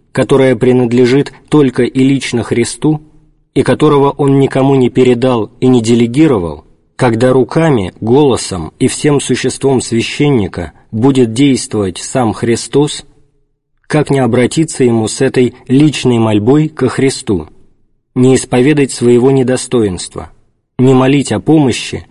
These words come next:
и об обличении силою Святого Духа, как не отдать своей личности Христу, который избрал её,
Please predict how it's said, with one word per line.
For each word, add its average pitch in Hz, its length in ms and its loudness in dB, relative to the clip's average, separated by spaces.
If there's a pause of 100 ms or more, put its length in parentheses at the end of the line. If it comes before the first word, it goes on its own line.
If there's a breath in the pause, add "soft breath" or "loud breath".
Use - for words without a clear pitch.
(140 soft breath)
и 127 80 0
об 127 220 0 (240 loud breath)
обличении 127 840 2
силою 147 480 0
Святого 127 540 0
Духа, 101 460 -2 (600)
как 156 260 -2
не 127 120 2
отдать 120 400 0
своей 117 460 0
личности 117 640 -2
Христу, 110 680 -2 (400)
который 139 500 0
избрал 131 540 0
её, 87 300 -2